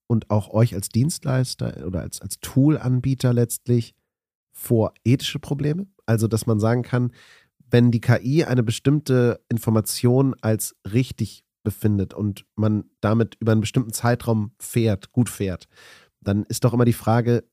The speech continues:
muss es nicht noch irgendeine ethische Abwägung geben? Also von Menschenseite zu sagen, ja, das stimmt, das ist die richtige Sa-, es ist nicht nur auf, auf Zahlen, auf Korrelationen basierend die richtige Entscheidung, sondern es ist auch eine, die ethisch richtige Entscheidung.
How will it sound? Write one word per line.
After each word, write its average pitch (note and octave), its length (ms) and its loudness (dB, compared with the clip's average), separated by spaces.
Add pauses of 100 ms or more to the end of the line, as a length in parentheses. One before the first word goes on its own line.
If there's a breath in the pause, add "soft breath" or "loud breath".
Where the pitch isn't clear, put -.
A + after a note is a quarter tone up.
(100)
muss B2 300 2
es A#2+ 80 -4
nicht A#2+ 140 0
noch A#2 180 -2
irgendeine A2+ 360 2
ethische A#2+ 340 -4
Abwägung G2+ 440 -4
geben? F#2 300 -8
Also G2+ 220 -6
von F#2+ 280 -6
Menschenseite G2 600 -4
zu - 160 -10
sagen, F#2+ 220 -6
ja, G#2 200 0
das G2 140 -4
stimmt, G#2+ 320 -2
das F#2 100 -6
ist - 280 -8
die G#2+ 60 -2
richtige G2 340 -4
Sa-, G2+ 80 -4
es G#2 100 -6
ist - 60 -6
nicht C3 220 -2
nur A#2 200 0
auf, G2+ 300 -8
auf - 160 -18
Zahlen, B2 500 4
auf G2 220 -8
Korrelationen A#2 680 2
basierend A#2 600 0
die A2+ 60 2
richtige A#2+ 380 0
Entscheidung, A#2 460 -4
sondern G#2 200 -6
es F#2+ 160 -12
ist - 80 -16
auch G2 180 -18
eine, G2+ 180 -6
die G#2 160 -10
ethisch A2+ 380 -2 (380)
richtige G2 380 -2
Entscheidung. E2+ 580 -10